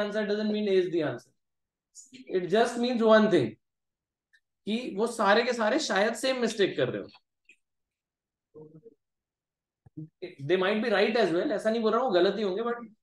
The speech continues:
ऐसा कुछ reason नहीं है just because चार लोगों ने बोला, "No," तो the answer is no। If I am purchasing a laptop worth rupees two thousand, तो मैं अपने funds में से दो हजार निकाल रहा हूँ और cash दो हजार चले गया, ये करेंगे या नहीं करेंगे ऐसा?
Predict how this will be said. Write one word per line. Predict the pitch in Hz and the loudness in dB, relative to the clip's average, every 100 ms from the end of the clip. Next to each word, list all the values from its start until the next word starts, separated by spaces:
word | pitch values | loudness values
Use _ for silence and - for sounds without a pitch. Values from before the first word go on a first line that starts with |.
| _ | _
ऐसा | 160 190 233 | -4 0 -2
कुछ | 240 | 0
reason | 233 226 247 | -2 0 0
नहीं | 269 | 2
है | 233 | 2
just | 233 | 2
because | 226 240 240 | 2 0 0
चार | 220 214 | 0 2
लोगों | 220 220 | 2 2
ने | |
बोला, | 220 220 220 | 2 2 2
"No," | 214 208 | 0 -4
तो | 202 | -4
the | 202 | -4
answer | 175 175 156 | -4 -4 -6
is | 135 | -8
no। | 123 _ _ _ _ _ _ _ _ _ _ | -16 _ _ _ _ _ _ _ _ _ _
If | 208 269 - | 0 0 -2
I | 226 | 0
am | 240 | 2
purchasing | 233 220 233 233 262 | 2 2 0 2 2
a | |
laptop | 226 202 - 247 220 | 4 2 4 2 4
worth | 240 254 | 2 2
rupees | 240 247 240 | -4 -6 -6
two | 233 | 0
thousand, | 208 151 127 120 - _ - | 2 4 2 -4 -10 _ 0
तो | 196 | 2
मैं | 233 | 2
अपने | 208 247 | 2 2
funds | 247 247 247 | 2 2 0
में | 240 | -2
से | 240 | 2
दो | 214 226 | 4 6
हजार | 240 247 | 4 2
निकाल | 240 240 240 | 0 0 2
रहा | 247 | 2
हूँ | 247 | 0
और | 240 - - | -4 -12 -6
cash | 226 240 | -4 -2
दो | 220 233 | 0 0
हजार | 247 240 | 0 -2
चले | 233 226 | 0 0
गया, | 214 190 - _ 196 | 0 -4 -8 _ -8
ये | |
करेंगे | 196 233 277 | -2 -2 0
या | 277 | 0
नहीं | 254 214 | 0 0
करेंगे | 165 139 | 0 -2
ऐसा? | 120 117 | -6 -10